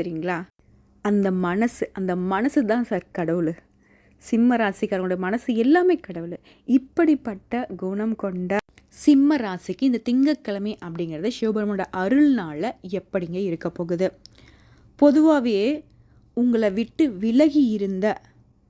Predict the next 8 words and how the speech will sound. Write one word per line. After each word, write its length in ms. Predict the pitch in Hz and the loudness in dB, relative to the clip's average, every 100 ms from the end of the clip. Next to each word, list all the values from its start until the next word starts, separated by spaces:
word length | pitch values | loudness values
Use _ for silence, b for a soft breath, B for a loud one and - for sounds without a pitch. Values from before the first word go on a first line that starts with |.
| _ _ _ _ _ - _ - | _ _ _ _ _ -20 _ -2
உறவுக்காரங்களா 680 | 196 190 196 185 180 190 240 | 2 4 2 0 -4 -2 -4
இருக்கட்டும், 340 | 202 226 208 | -4 -4 -4
நட்பு 320 | 175 165 214 | -6 -6 -4
வட்டாரமா 460 | 190 175 175 180 214 | -4 -4 -6 -4 -6
இருக்கட்டும், 460 | 208 185 175 226 | -4 -6 -4 -4
யாராக 540 | 180 180 190 214 220 196 | -2 -4 -2 0 0 -2
இருந்தாலும் 320 | 185 180 185 | -4 -6 -6
சரி, 260 | - 185 | -8 -10